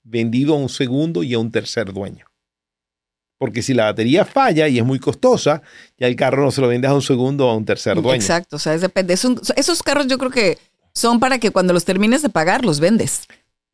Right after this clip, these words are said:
Speaker 1: Hay
Speaker 2: Prácticamente.
Speaker 1: gente, pero ahora está saliendo Tesla con un millón de millas por batería.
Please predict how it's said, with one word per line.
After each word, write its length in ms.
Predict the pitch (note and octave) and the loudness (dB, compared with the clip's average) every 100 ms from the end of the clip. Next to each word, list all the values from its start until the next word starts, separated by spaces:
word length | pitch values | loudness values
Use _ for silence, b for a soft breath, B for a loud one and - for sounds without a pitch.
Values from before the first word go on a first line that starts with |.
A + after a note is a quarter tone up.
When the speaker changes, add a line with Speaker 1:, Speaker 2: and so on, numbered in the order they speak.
| _ _ _ _ | _ _ _ _
Speaker 1:
Hay 100 | C#3 | 0
Speaker 2:
Prácticamente. 720 | C3+ G3 G3 A#3+ F#3 C4+ B3+ F#3 | 2 4 4 4 2 2 2 -2
Speaker 1:
gente, 280 | - - F#3 | -4 -10 -2
pero 240 | F3 E3 | 2 4
ahora 300 | D#3+ F3 A#3 | 6 6 4
está 180 | A3+ A3+ | 2 0
saliendo 420 | F#3 G3+ F#3+ G3+ | 0 2 4 4
Tesla 360 | - A#3+ G#3+ A3+ | 2 2 4 2
con 180 | D3 C#3+ | 2 2
un 160 | D#3 | 2
millón 420 | F#3 F#3 D#3+ F3 F3+ | 2 4 4 4 2
de 120 | E3 | 2
millas 440 | D3 G#3 F3 A#2+ | 4 2 2 -2
por 200 | - B2+ | -2 0
batería. 600 | A#2+ G#2 A2+ D#3 A#3 - | 2 0 0 0 0 -2